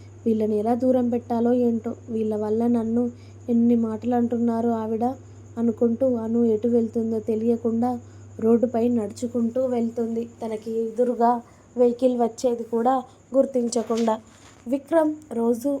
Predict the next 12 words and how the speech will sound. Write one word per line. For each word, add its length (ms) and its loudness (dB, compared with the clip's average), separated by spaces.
అను 220 -8
వెనకాలే 560 -4
ఫాలో 420 -4
అవుతాడు 480 -4
కదా, 440 -4
అలా 320 2
అను 240 0
నడుస్తూ 480 -2
వెళ్తుంటే 760 -2
"ఇదేంటి 560 -2
ఇలా 220 2
వెళ్తుంది?" 580 0